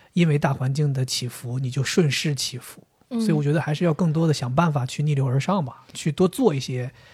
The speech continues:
Speaker 1: 自己喜欢的、也能够让大家开心的事儿。因为有好多人跟我私信说：“哎呀，能不能多拍点视频？
Speaker 2: 啊。
Speaker 1: 能不能多直播？什么时候能直播？”就是大，大家可能除了每周听播客这件事儿之外，大家可能觉得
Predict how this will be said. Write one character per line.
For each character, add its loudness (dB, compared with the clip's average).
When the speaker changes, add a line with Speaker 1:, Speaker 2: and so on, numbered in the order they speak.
Speaker 1:
自 0
己 2
喜 0
欢 0
的、 0
也 0
能 0
够 6
让 6
大 4
家 2
开 0
心 -2
的 0
事 0
儿。 4
因 2
为 0
有 6
好 -2
多 12
人 8
跟 6
我 6
私 6
信 4
说 2
：“哎 6
呀， 6
能 8
不 2
能 10
多 12
拍 10
点 10
视 2
频？ 2
Speaker 2:
啊。 -2
Speaker 1:
能 10
不 4
能 8
多 10
直 6
播？ 6
什 6
么 2
时 10
候 10
能 8
直 2
播？” 4
就 2
是 8
大， 6
大 10
家 8
可 2
能 4
除 4
了 10
每 0
周 4
听 2
播 4
客 0
这 2
件 2
事 -2
儿 2
之 0
外， 0
大 0
家 2
可 0
能 0
觉 2
得 0